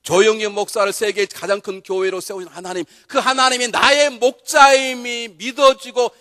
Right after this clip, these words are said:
경험돼야 되는 것이에요. 이게 잘 안 돼요,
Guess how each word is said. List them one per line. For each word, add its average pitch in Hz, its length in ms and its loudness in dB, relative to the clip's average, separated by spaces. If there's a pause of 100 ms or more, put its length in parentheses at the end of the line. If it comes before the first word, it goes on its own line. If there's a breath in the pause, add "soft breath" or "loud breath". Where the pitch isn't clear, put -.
(160 soft breath)
경험돼야 214 720 -6
되는 175 260 -4
것이에요. - 320 -10 (4000)
이게 110 220 -18
잘 - 180 -20
안 95 220 -20
돼요, - 140 -20